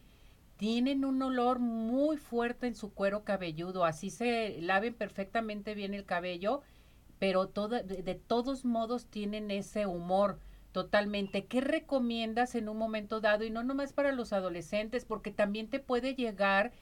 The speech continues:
la caspa en el adulto mayor, en el adulto en un momento dado, cuando ya estamos perdiendo un poco nuestra, eh, este, en nuestra piel, se empieza a resecar en un momento dado también, ¿no?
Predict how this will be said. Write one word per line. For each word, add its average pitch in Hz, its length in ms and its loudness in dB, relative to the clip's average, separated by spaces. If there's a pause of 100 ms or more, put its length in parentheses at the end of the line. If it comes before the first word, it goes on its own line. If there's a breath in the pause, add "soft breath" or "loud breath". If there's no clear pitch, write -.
(260 soft breath)
la 202 240 2
caspa 240 720 4
en 196 240 0
el 196 140 2
adulto 202 400 2
mayor, 196 560 4
en 208 160 -2
el 180 180 -2
adulto 214 560 0
en 240 100 2
un 233 80 -2
momento 226 480 -2
dado, 208 360 2
cuando 202 200 -2
ya 190 240 2
estamos 208 460 -2
perdiendo 202 800 0
un 220 260 0
poco 208 600 4 (480 soft breath)
nuestra, 180 960 4 (560 soft breath)
eh, 175 240 -2 (100)
este, 180 480 0
en 185 100 -2
nuestra 190 440 0
piel, 214 500 0 (180 soft breath)
se - 140 -6
empieza 208 520 -2
a - 20 0
resecar 214 720 0
en 214 120 -2
un 185 120 -6
momento 175 460 -4
dado 165 320 0
también, 185 480 -2
¿no? 190 200 -4